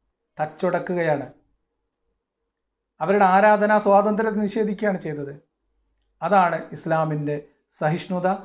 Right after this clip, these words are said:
അതാണ് ഇസ്ലാമിൻ്റെ പ്രാരംഭഘട്ടം മുതൽ ഇസ്ലാം പ്രകടിപ്പിച്ചിട്ടുള്ള സഹിഷ്ണുത. അതുകൊണ്ട് ഇത്തരം കാര്യങ്ങൾ അറിയുന്ന നമ്മളുടെ അടുത്തൊന്നും നിങ്ങൾ ഒരു കാ-, ഒരു കാരണവശാലും ഈ, ഏഹ്, ലക്കും ദീനുക്കും വലിയ ദീൻ എന്ന് പറയുന്ന ആ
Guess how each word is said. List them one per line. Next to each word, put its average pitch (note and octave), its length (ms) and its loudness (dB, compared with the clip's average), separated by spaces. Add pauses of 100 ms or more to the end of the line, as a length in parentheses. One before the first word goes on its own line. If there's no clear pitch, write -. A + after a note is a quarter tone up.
(220)
അതാണ് E3 300 0
ഇസ്ലാമിൻ്റെ E3+ 720 -2 (280)
പ്രാരംഭഘട്ടം F3 1120 0
മുതൽ D3+ 220 -4 (220)
ഇസ്ലാം D#3 320 -6
പ്രകടിപ്പിച്ചിട്ടുള്ള D3 680 -8
സഹിഷ്ണുത. D3 480 -10 (880)
അതുകൊണ്ട് F#3 340 2 (360)
ഇത്തരം G#3 400 0
കാര്യങ്ങൾ F#3+ 400 2
അറിയുന്ന E3 400 0 (360)
നമ്മളുടെ F#3 400 0
അടുത്തൊന്നും D3+ 440 -4 (260)
നിങ്ങൾ E3 220 -8
ഒരു F#3 180 0
കാ-, E3+ 300 2
ഒരു G3 220 0
കാരണവശാലും D#3 720 -2 (300)
ഈ, E3 120 -10 (480)
ഏഹ്, D3 240 -6 (120)
ലക്കും F3+ 280 -2 (100)
ദീനുക്കും F3 500 -4
വലിയ E3 280 -6
ദീൻ D#3+ 240 -6 (160)
എന്ന് D#3 180 -8
പറയുന്ന C#3+ 400 -4 (460)
ആ D3+ 100 -2